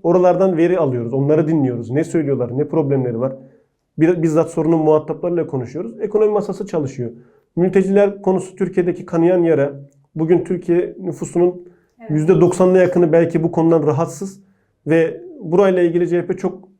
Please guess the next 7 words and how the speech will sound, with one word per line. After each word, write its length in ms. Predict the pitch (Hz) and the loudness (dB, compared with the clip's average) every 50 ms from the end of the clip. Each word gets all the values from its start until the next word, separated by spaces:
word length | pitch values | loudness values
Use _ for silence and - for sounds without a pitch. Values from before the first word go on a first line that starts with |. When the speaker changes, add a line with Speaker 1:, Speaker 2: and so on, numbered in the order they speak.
| _ _ _ _ - | _ _ _ _ -4
Speaker 1:
akılcı 420 | 139 - 185 190 190 185 196 185 | -2 2 2 4 4 4 2 2
ve 80 | 180 170 | 2 2
mantıklı 440 | 156 160 160 156 - - - 170 | 2 2 0 0 -2 -6 -8 -8
somut 300 | - - 175 175 175 175 | -6 -4 -4 -2 -2 -2
önerileri 460 | 160 160 160 151 151 160 151 170 - - - - _ _ _ _ _ _ _ _ _ _ _ _ _ _ | -2 0 0 0 0 -2 -2 -4 -8 -12 -20 -20 _ _ _ _ _ _ _ _ _ _ _ _ _ _
sunuyor 460 | _ - - 143 139 131 123 113 - - | _ -4 0 2 4 4 4 2 0 -2
topluma. 480 | 143 135 - 131 131 117 110 107 - | -6 -6 -4 -2 -2 -2 -2 -4 -6